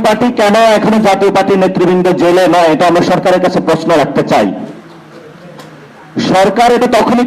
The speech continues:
করতে পারবে যখন জাতীয় পার্টিকে কোনো একটি নির্দিষ্ট দল থেকে ব্যাকআপ বন্ধ করে দেওয়া হবে। আমরা সেই নির্দিষ্ট দলের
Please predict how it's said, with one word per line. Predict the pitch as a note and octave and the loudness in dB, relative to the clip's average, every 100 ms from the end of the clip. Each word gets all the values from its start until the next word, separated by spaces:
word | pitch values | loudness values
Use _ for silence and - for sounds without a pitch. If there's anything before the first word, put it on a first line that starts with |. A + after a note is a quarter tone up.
| A#3+ | -2
করতে | - A#3+ A#3 | -2 -2 0
পারবে | G#3+ A3 A#3+ C#4 - - - - - - - - - - F#3 | 0 0 0 0 -4 -12 -16 -20 -20 -18 -18 -20 -10 -4 -2
যখন | - B3 B3 A#3 | 0 0 -2 0
জাতীয় | G#3 G#3 A3+ A#3 A3+ | 0 2 0 0 0
পার্টিকে | G#3+ B3+ A3+ E3+ - - - - - - - - | 0 0 0 0 -2 -8 -14 -18 -20 -20 -18 -4
কোনো | G3 A3+ A3 | 0 0 0
একটি | - A3 G3+ | 0 -2 0
নির্দিষ্ট | G3 - A3 - A#3 G#3 | -2 -2 -2 -2 -2 0
দল | F#3 G3 F#3+ | 2 2 0
থেকে | G#3 G#3+ - | -2 -2 0
ব্যাকআপ | F3 G#3 D3+ | 0 0 0
বন্ধ | F3+ F3 F3+ | 0 0 0
করে | E3+ D#3+ | 0 2
দেওয়া | D#3 D3 | 2 2
হবে। | D3+ B2+ F2+ - - - - - - - - - - - - - - F#3 | 2 0 -2 -8 -16 -20 -20 -20 -20 -20 -20 -20 -20 -20 -20 -14 -2 0
আমরা | G#3+ A#3 A3+ | 2 0 0
সেই | G#3+ G#3 | 0 0
নির্দিষ্ট | G3+ A3 A3 - A#3 F3 | 0 -2 -2 0 0 2
দলের | F3+ G#3 | 2 2